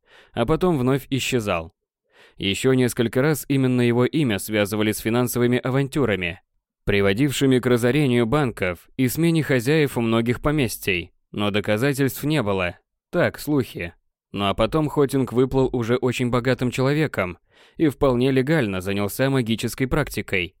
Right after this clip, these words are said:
заработав репутацию сильного, умелого, очень смелого и удачливого профессионала, но абсолютно беспринципного человека,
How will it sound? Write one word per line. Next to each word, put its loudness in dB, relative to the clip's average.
заработав 0
репутацию 0
сильного, -2
умелого, 0
очень 0
смелого 0
и 0
удачливого 2
профессионала, -2
но 0
абсолютно 2
беспринципного 0
человека, -2